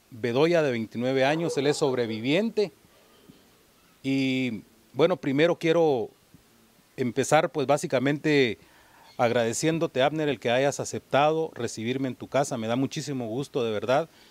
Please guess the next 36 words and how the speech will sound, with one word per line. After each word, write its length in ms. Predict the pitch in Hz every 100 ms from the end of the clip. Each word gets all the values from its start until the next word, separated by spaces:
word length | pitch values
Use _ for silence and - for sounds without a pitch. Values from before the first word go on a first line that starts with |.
| - - -
Y 100 | -
también 480 | 113 123 113 135 156
comparto 480 | 143 123 123 147 156
la 80 | 131
alegría 420 | 107 110 123 143
de, 240 | 123 104 90 _ 113
de 80 |
tu 100 | 107
familia 680 | 113 107 117 135 139 135 - -
en 160 | 113 107
que 360 | - 113 104 107
hayas 220 | 127 135
sobrevivido 680 | 135 107 104 101 143 151 113
a 60 |
este 240 | 117 - 107
lamentable 640 | 101 95 - 110 104 107
hecho. 260 | 117 - - _ _ _ - -
Gracias 380 | 113 143 160 160
nuevamente 520 | 147 147 139 151 165
por 240 | - 113 104
aceptar 460 | 104 107 - 135
con, 260 | - 127 120
eh, 160 | 107 101 _ _ _
pues, 140 | - -
conversar 320 | 117 - 214
con 140 | 226
nosotros 460 | 147 - 170 131 -
hoy, 140 | 160 156
¿no? 160 | 143
De 160 | 143 131
esto 380 | - 160 120 - - _ _ _ _ _
que 80 | 113
desafortunadamente 1000 | 107 - 127 113 113 131 139 139 147 143
te 100 | 127
tocó 300 | - - 139
vivir. 380 | 131 120 156